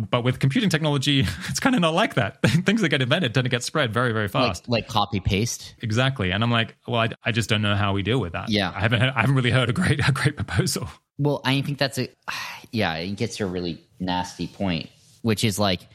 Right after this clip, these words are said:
Speaker 2: what's the end game here?
Speaker 1: Yeah.
Speaker 2: You know, all right, so you, like, you have some plan for, like, stability for, like, an A I system.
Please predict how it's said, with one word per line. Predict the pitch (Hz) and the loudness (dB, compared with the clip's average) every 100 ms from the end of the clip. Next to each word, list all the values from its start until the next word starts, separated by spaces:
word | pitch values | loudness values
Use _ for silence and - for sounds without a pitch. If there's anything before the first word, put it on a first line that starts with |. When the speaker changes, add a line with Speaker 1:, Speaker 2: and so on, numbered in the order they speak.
| - - | -20 -8
Speaker 2:
what's | - 113 - | -2 0 2
the | 95 | 2
end | 90 | 2
game | 82 - | 0 -4
here? | 90 - - - | -4 -8 -10 -4
Speaker 1:
Yeah. | 104 92 131 _ | -2 -2 -6 _
Speaker 2:
You | 80 123 123 | -10 -2 0
know, | 95 87 | 0 0
all | - 98 | 0 0
right, | 87 92 | 0 -2
so | - 101 | -4 -2
you, | 95 | 0
like, | 90 85 - - _ _ - | 0 -2 -6 -20 _ _ -4
you | 104 | -2
have | 107 110 | 0 -2
some | - 107 | -2 -2
plan | - 101 101 | 0 -2 -2
for, | - | -4
like, | 101 90 - _ _ - - | -2 -2 -4 _ _ -10 -6
stability | 101 104 95 90 82 71 - _ _ _ _ | -2 0 0 -2 -4 -12 -16 _ _ _ _
for, | - 110 95 | -8 -4 -2
like, | 90 87 - _ _ - | -2 -4 -8 _ _ -4
an | 104 | -2
A | 95 101 | 0 0
I | 92 | -2
system. | 87 - 95 - 65 57 98 | -4 -6 -10 -8 -8 -8 -10